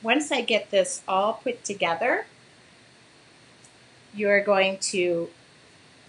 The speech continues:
you will probably be surprised. Here's another way to get that down firm. There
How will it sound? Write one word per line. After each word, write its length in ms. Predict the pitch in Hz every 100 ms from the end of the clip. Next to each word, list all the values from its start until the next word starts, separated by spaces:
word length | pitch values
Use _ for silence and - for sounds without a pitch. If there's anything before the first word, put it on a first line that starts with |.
| - - - - - - - - - - -
you 160 | 214
will 80 | 202
probably 480 | 202 247 233 240 233
be 200 | 220 214
surprised. 720 | - 208 220 190 185 190 -
Here's 200 | 226 202
another 320 | 185 180 180
way 120 | 170
to 180 | 160 165
get 280 | 156 165 - - -
that 260 | 151 - - - - - - - -
down 160 | - - - - -
firm. 420 | 214 208 214 214 - - - - - - - -
There 80 | -